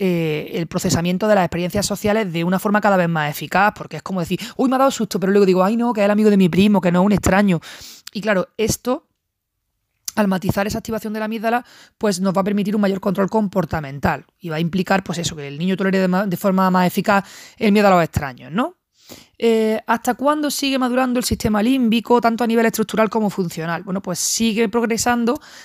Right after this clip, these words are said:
hasta el final de la segunda década de la vida, o sea que estamos hablando ya de casi dieciocho, veinte años, ¿no?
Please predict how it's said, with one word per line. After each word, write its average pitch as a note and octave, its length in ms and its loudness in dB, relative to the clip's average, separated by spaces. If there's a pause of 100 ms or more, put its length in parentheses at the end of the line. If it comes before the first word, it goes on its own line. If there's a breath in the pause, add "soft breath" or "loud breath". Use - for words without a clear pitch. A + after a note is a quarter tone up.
(160 loud breath)
hasta A3 220 0
el G3 60 -2
final G#3+ 240 -2
de A#3+ 60 -2
la A#3+ 80 0
segunda G#3 500 -2
década A3 320 0
de F#3+ 120 0
la C#3 120 -4
vida, G#3+ 340 2
o E3 40 -6
sea - 120 -8
que C#3+ 60 -14
estamos E3+ 280 -6
hablando F#3 360 2
ya F#3+ 360 -2
de E3 380 -10
casi F#3 300 -8
dieciocho, E3+ 480 -8
veinte F3 300 -4
años, C#3+ 360 -6
¿no? A#3+ 220 -4